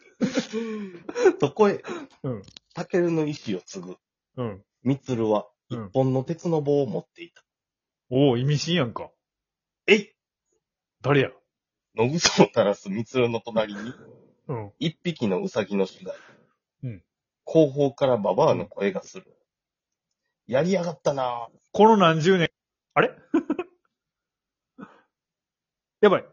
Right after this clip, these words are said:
Speaker 2: 途切れた。やばいぞ、途切れた、これ。
Speaker 1: 聞こえます？
Speaker 2: あ、聞こえた、聞こえた。びっくりした。
Speaker 1: あ、すいません。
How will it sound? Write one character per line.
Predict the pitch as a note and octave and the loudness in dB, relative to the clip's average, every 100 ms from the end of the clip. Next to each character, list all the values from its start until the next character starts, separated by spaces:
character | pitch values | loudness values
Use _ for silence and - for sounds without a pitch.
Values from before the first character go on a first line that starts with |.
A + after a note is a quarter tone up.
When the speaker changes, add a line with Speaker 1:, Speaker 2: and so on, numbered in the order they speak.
| - | 4
Speaker 2:
途 | B3 | 8
切 | |
れ | G3 | 8
た。 | B2+ - _ _ _ _ _ _ _ _ _ _ _ _ _ _ _ _ _ _ _ _ _ _ _ _ - - - _ _ _ _ _ _ _ _ _ _ _ _ _ _ _ _ _ _ _ _ _ _ _ | 6 0 _ _ _ _ _ _ _ _ _ _ _ _ _ _ _ _ _ _ _ _ _ _ _ _ -20 -20 -20 _ _ _ _ _ _ _ _ _ _ _ _ _ _ _ _ _ _ _ _ _ _ _
や | G3+ | -8
ば | A3 | -6
い | G#3+ | -4
ぞ、 | F3 | -6
途 | D#3 G#3+ | -6 -2
切 | |
れ | A#3+ | 0
た、 | E3 | 0
こ | C3+ | -2
れ。 | A2+ - _ _ _ _ _ _ _ _ _ _ _ - - _ _ _ _ _ _ _ _ _ _ _ _ _ _ _ _ _ _ _ _ _ _ _ _ _ _ | -6 -10 _ _ _ _ _ _ _ _ _ _ _ -20 -20 _ _ _ _ _ _ _ _ _ _ _ _ _ _ _ _ _ _ _ _ _ _ _ _ _ _
Speaker 1:
聞 | - | 0
こ | C#3+ | 2
え | |
ま | C3 A#2+ | 4 2
す？ | C3 - _ _ A#3 A3+ | -2 -10 _ _ 0 2
Speaker 2:
あ、 | |
聞 | - | 4
こ | B3+ | 8
え | |
た、 | G3+ | 8
聞 | C3+ | 6
こ | D#3 | 4
え | |
た。 | C3 | 2
び | E3 | 4
っ | |
く | D3+ | 2
り | |
し | D3 | 4
た。 | |
Speaker 1:
あ、 | - - | 0 -2
す | C3 | 2
い | |
ま | B2+ | 4
せ | A#2+ | 4
ん。 | C3 | 0